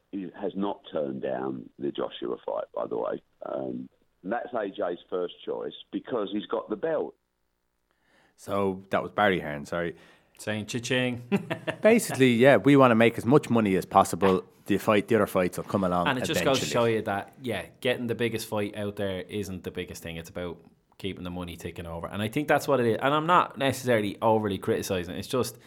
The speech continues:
Speaker 3: that's the sad fact of some of the, some of these things. They, fighters probably wanna get it on, but at the same time, listen, do you want a ten million fight now?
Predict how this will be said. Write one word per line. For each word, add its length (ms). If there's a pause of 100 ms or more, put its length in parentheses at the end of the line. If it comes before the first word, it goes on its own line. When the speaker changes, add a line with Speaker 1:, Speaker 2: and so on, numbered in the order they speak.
(680)
Speaker 3:
that's 260
the 80
sad 320
fact 320
of 60
some 220
of 60 (120)
the, 80
some 180
of 80
these 220
things. 240
They, 300 (100)
fighters 360
probably 220
wanna 260
get 160
it 80
on, 240
but 120
at 100
the 80
same 240
time, 320
listen, 300
do 120
you 40
want 120
a 60
ten 200
million 200
fight 240
now? 260